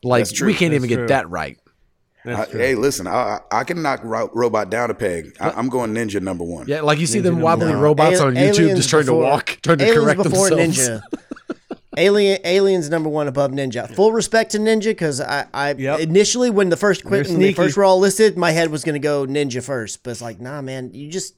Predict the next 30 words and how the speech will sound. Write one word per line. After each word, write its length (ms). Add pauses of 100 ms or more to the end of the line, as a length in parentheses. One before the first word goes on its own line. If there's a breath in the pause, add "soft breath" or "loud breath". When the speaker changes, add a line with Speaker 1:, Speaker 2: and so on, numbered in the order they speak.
(140)
Speaker 4:
you 100
don't 180
know 120
what 380
in 80
the 60
Speaker 3:
You 20
don't 80
Speaker 4:
world 80
Speaker 3:
know 80
Speaker 4:
you're 60
Speaker 3:
what 120
Speaker 4:
getting 160
Speaker 3:
you're 80
Speaker 4:
with 40
an 60
Speaker 3:
getting. 120
Speaker 4:
alien. 380 (140)
Speaker 3:
I 120
Speaker 1:
Yeah, 120
Speaker 3:
agree. 120
Speaker 1:
I'm 40
going 200
alien 240
Speaker 4:
You 60
just 120
Speaker 1:
number 140
one. 80
Speaker 4:
don't 140
know. 300